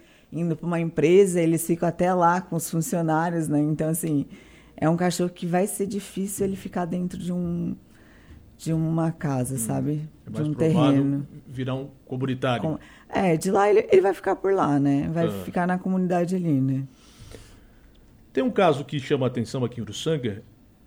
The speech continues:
Speaker 2: é, eu queria ouvir de vocês, que é o caso lá da Dona Maria, da, da, conhecido como a Maria do, do, do, do, dos cães, né?
Speaker 1: Uhum.
Speaker 2: Lá de, de, de Santaninha, e que ela che-,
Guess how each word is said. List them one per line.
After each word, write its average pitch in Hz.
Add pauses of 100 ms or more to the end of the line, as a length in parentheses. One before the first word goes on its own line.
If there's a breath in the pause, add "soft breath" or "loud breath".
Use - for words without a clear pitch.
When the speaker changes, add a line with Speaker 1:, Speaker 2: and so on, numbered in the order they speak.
(400)
Speaker 2:
é, 117
eu 123
queria 131
ouvir 117
de 110
vocês, 117
que -
é 156
o 151
caso 151
lá 156
da 151
Dona 147
Maria, 123
da, 107
da, 98
conhecido 135
como 131
a 107
Maria 104
do, 110
do, 95
do, 101
do, 101
dos 95
cães, 131
né? 180
Speaker 1:
Uhum. 170
Speaker 2:
Lá 117
de, -
de, 127
de 123
Santaninha, 120 (140)
e 101
que -
ela 110 (240)
che-, -